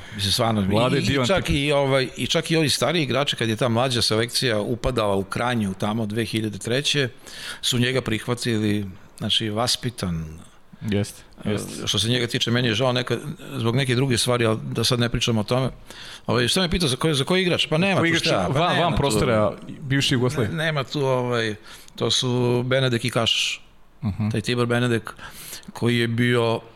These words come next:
Speaker 1: ja sam Vladu Vujasinovića jednom nazvao Jordan u bazenu, to bi isto mogao da kažem za Benedek.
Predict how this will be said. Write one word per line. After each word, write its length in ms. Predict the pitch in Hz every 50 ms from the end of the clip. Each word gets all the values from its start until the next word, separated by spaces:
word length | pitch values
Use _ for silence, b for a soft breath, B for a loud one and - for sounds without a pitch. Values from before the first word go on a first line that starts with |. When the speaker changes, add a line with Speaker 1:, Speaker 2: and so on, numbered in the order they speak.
| - - - - - - - - - - - - - - - _ - - -
Speaker 1:
ja 160 | 113 117 113
sam 160 | - 123 113
Vladu 180 | 110 123 127 123
Vujasinovića 540 | 123 117 104 - 123 123 123 120 117 - 117
jednom 200 | 120 123 120 120
nazvao 340 | 120 123 123 113 123 113 98
Jordan 440 | 110 120 120 113 110 104 92 87 87 - B B B B B B B
u 80 | 120 113
bazenu, 460 | 113 113 107 98 120 117 117 117 113
to 140 | - 120 110
bi 80 | 107 110
isto 180 | - - 113
mogao 160 | 110 110 110
da 80 | 107 -
kažem 160 | 107 104 101
za 100 | 95 101
Benedek. 460 | 95 98 95 92 85 - - - -